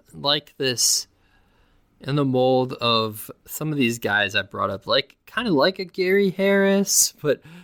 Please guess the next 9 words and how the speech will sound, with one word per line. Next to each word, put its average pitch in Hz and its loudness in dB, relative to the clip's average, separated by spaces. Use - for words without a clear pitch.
maybe, 147 4
maybe 135 -4
not 139 -2
quite - -4
on 151 0
the 151 -6
same 147 -6
level, 147 0
um, 107 0